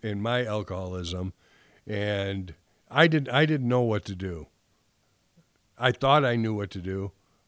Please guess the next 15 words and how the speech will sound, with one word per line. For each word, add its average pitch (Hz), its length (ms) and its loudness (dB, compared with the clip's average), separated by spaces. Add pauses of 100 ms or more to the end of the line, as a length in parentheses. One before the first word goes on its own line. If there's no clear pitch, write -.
(120)
but 113 120 -2
it 110 60 0
was 104 180 -2
always 110 500 0 (100)
just - 300 -6 (200)
go 110 180 -4
get 98 140 -4
a 92 80 -6
drink 98 400 -4
and 90 160 -8
try 101 200 -6
to 87 60 -10
forget 95 300 -10
about 85 240 -10
everything. 76 420 -16